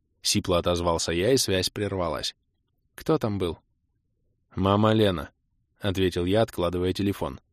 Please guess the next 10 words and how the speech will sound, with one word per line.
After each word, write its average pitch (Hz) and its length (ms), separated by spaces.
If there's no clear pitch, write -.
«Она 147 340
тебя 143 320
и 147 40
правда 110 340
любит. 110 400
Переживает». 104 840
«Это 120 200
же 107 120
мама 123 280
моя», 95 360